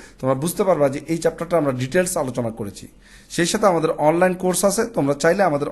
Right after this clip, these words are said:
অনলাইন কোর্সে যুক্ত হয়ে তোমাদের প্রস্তুতিটা খুব সহজেই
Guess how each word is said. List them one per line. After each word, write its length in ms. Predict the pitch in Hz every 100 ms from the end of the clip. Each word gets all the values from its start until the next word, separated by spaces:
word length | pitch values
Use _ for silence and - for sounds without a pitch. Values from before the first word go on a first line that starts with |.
| 139
অনলাইন 240 | 143 160 156
কোর্সে 280 | 156 147
যুক্ত 260 | 135 143 143
হয়ে 260 | 180 208 269 - -
তোমাদের 240 | 127 127 131
প্রস্তুতিটা 500 | 151 175 202 185 185
খুব 180 | 220 202 -
সহজেই 320 | - 208 214